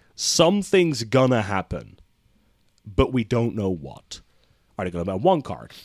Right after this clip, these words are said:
Are they gonna ban five cards? Are they gonna make a statement saying they'll ban no cards? And, like, there, there, but there was something gonna happen that was gonna, like,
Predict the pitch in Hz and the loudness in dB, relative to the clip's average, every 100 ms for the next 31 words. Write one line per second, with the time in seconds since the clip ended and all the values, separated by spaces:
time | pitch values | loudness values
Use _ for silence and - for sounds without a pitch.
0 | - 92 92 92 90 - - 156 156 139 | -12 -10 -8 -8 -10 -8 0 2 4 2
1 | - 87 57 - - - _ - 113 110 | -2 -10 -10 -12 -14 -16 _ -6 -4 -2
2 | 104 95 - 110 117 185 214 196 - - | -4 -6 -8 -4 0 0 2 0 0 0
3 | 202 202 - 143 120 - 120 120 113 107 | 0 0 -2 -2 -2 -2 0 0 0 0
4 | 104 110 101 98 123 139 117 85 64 - | 0 0 -2 0 2 2 0 -4 -8 -8
5 | - - - _ _ 120 123 113 123 117 | -10 -10 -14 _ _ -6 -4 -4 -4 -2
6 | 131 139 156 156 - - 208 247 - 196 | -2 0 2 2 2 4 4 4 2 2
7 | 190 151 110 113 123 170 190 196 151 135 | 2 0 -2 -2 0 2 0 0 0 0
8 | 131 - 127 117 113 113 | -2 -2 0 0 -2 -6